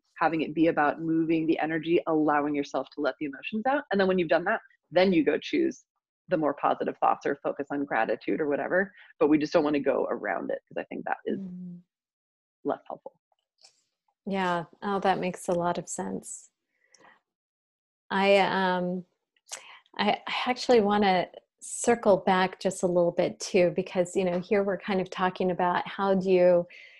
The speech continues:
Speaker 2: how do you kind of, um, take clients through these certain aspects, you know, the detoxing the emotions, you know, feeling through the fear and, but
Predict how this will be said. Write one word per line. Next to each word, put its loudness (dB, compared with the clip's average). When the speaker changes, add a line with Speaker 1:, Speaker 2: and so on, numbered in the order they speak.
Speaker 2:
how 2
do 2
you 4
kind -2
of, 0
um, -10
take 4
clients -4
through 2
these 2
certain 0
aspects, -8
you -2
know, -2
the -4
detoxing -2
the 0
emotions, 0
you -6
know, -6
feeling 0
through 0
the -6
fear 0
and, -6
but 4